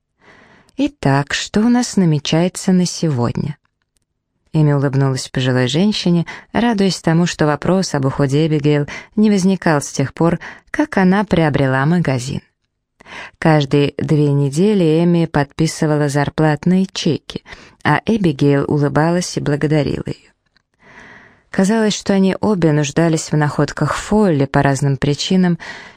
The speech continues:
и они молчаливо соглашались с существующим положением вещей. Эми зашла за прилавок. Рада, что вы спросили.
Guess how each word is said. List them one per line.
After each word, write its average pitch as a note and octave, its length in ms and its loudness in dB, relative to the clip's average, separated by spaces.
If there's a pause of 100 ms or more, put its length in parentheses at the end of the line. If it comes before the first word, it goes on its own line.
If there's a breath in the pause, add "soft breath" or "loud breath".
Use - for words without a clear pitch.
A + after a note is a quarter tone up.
и G#3+ 80 0
они A3 320 2
молчаливо F#3+ 800 0
соглашались D#3+ 760 0
с - 80 -12
существующим D3+ 920 -2
положением C3 760 0
вещей. - 500 -8 (720 soft breath)
Эми G#3 360 2
зашла D3+ 540 -2
за E3 140 -2
прилавок. - 720 -10 (1600 soft breath)
Рада, E3+ 380 2
что - 240 -4
вы C#3 40 0
спросили. - 640 -6